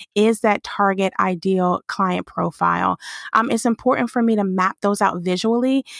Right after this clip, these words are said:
because people are visual. You know, we spend all day on the phone, on,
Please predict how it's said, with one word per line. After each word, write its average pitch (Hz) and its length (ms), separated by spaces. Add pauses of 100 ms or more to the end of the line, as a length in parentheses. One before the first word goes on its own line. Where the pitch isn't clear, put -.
(180)
because 285 600
people 302 500
are 233 200
visual. 196 480
You 202 120
know, 208 100
we 208 80
spend 220 400
all 202 220
day 214 160
on 208 160
the 190 80
phone, 190 460 (360)
on, 196 440